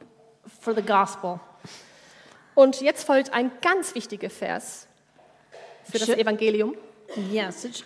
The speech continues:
Speaker 1: our need for the gospel, we see it in James two ten.
Speaker 2: Das sehen wir in Jakobus Kapitel zwei,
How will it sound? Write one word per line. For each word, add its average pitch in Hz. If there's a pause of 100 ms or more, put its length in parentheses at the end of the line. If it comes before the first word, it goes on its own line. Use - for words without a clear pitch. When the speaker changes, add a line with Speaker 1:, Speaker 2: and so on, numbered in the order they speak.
Speaker 1:
our 202
need 240
for 370
the 294
gospel, 214
we 190
see 220
it -
in 185 (300)
James 233
two 226 (140)
ten. 160 (720)
Speaker 2:
Das 214
sehen 240
wir 254
in 202 (360)
Jakobus 214
Kapitel 220 (180)
zwei, 226